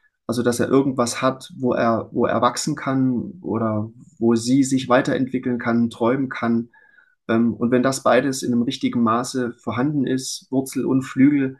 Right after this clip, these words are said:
dann ist, glaub ich, sowas wie, wie Glück eine, eine Folge daraus. Ähm, weil man weiß, wo man hingehört, Familie, Zusammenhalt, Geborgenheit,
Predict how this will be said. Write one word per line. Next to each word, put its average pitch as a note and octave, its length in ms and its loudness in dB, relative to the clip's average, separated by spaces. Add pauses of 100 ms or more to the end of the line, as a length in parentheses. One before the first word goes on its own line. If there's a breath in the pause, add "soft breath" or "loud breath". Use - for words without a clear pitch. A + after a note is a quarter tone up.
(380 loud breath)
dann B2 160 2
ist, - 140 -6
glaub A#2+ 200 0
ich, A#2 100 -4
sowas A#2 460 0
wie, A2+ 280 -4 (280)
wie A2 220 -2
Glück - 580 2 (100)
eine, A2 560 0 (960)
eine A#2 180 4
Folge A2 540 4
daraus. G#2+ 680 -2 (520)
Ähm, A2 320 -2
weil A2+ 100 4
man A2+ 160 4
weiß, A#2+ 380 2
wo A2+ 60 -2
man G#2+ 440 -2 (180)
hingehört, D3 840 4
Familie, C3+ 600 2
Zusammenhalt, B2 760 0
Geborgenheit, C3 800 0